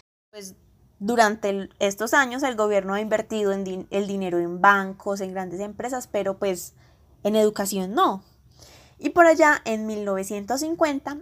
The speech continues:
aparece la educación superior pública y privada, contando pues con carreras técnicas, profeliza-, profesionalización en docentes y,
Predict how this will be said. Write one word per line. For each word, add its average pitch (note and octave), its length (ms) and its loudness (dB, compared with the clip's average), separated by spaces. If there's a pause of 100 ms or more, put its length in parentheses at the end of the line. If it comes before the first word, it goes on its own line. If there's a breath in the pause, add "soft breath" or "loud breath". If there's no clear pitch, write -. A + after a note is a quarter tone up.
aparece G#3 520 2
la A3+ 120 4
educación G#3+ 480 -4
superior F#3+ 640 -4
pública D#4+ 680 0
y A3 100 -6
privada, F#3 600 2 (560 soft breath)
contando G3+ 480 -2
pues G3 140 -6
con F3+ 160 -10
carreras F3 520 -8
técnicas, G3 680 0
profeliza-, F#3 520 -8 (140)
profesionalización F#3 1200 -4
en F#3+ 180 -8
docentes A3 680 -4
y, - 120 -14